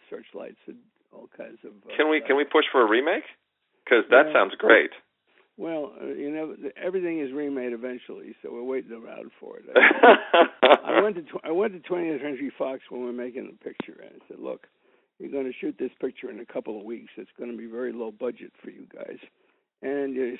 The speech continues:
Speaker 1: sending the script out to all these stars, you know. And when, one time Mel Gibson was interested in doing it and directing it, and then we, uh, Will Smith,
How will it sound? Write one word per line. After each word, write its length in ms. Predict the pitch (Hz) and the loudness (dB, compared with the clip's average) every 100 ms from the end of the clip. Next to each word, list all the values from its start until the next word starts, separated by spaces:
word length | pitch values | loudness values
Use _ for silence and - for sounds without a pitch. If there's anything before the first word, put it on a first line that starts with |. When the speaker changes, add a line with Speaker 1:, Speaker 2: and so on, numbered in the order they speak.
| - | -8
Speaker 1:
sending 300 | 147 135 120 | -6 -6 -8
the 60 | - | -10
script 340 | - 131 - | -10 -10 -8
out 220 | 113 120 - | -10 -8 -10
to 80 | |
all 260 | - 123 123 | -8 -6 -6
these 160 | 113 110 _ | -8 -14 _
stars, 460 | 110 110 110 107 - - | -14 -12 -14 -16 -20 -20
you 80 | |
know. 260 | - - - | -20 -20 -20
And 100 | - | -20
when, 140 | - - - - | -20 -20 -20 -20
one 220 | 123 117 | -18 -18
time 340 | - 120 - | -18 -18 -14
Mel 180 | 123 120 | -12 -12
Gibson 440 | 117 135 131 127 | -6 -6 -6 -12
was 100 | 123 127 | -10 -10
interested 440 | 120 123 - 120 | -14 -16 -16 -16
in 140 | - - | -16 -12
doing 320 | 127 127 127 | -8 -8 -8
it 100 | 120 _ _ _ _ | -12 _ _ _ _
and 120 | 120 107 | -16 -12
directing 480 | 107 117 - 113 | -12 -12 -12 -12
it, 80 | 113 | -10
and 240 | 110 113 117 | -10 -10 -10
then 220 | 117 120 _ _ _ - | -12 -14 _ _ _ -14
we, 260 | 120 104 | -12 -12
uh, 360 | 98 - - - | -16 -18 -20 -18
Will 220 | - 117 110 - | -14 -14 -14 -10
Smith, 320 | 160 156 147 | -6 -4 -6